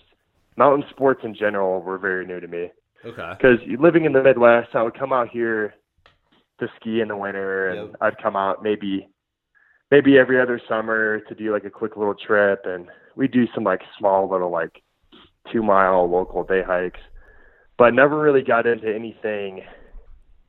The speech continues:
Speaker 1: any long hikes or any, like, long camping trips until I actually moved out here.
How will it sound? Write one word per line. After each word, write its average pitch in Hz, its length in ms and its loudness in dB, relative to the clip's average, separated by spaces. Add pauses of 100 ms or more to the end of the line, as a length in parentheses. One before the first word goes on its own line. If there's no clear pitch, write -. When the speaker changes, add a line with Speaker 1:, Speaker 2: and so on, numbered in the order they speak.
(360)
Speaker 1:
any 127 160 2
long 107 720 2 (160)
hikes 98 500 -4
or 92 320 -8
any, 107 260 -6
like, - 160 -6
long 104 320 0
camping 101 420 -4
trips 92 340 -4
until 101 200 -6
I 98 160 4
actually 98 300 -2
moved 92 220 -12
out 87 160 -4
here. - 160 -12